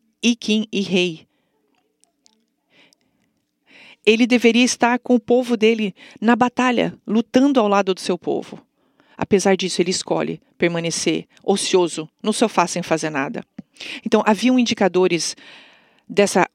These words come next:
ociosidade sutil e da falta de liderança de Davi. Não somente agora, mas anteriormente. Se você for,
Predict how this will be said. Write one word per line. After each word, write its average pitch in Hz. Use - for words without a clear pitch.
ociosidade 180
sutil 180
e 190
da 196
falta 240
de 180
liderança 160
de 151
Davi. 147
Não 254
somente 220
agora, 160
mas 185
anteriormente. 208
Se -
você 190
for, 180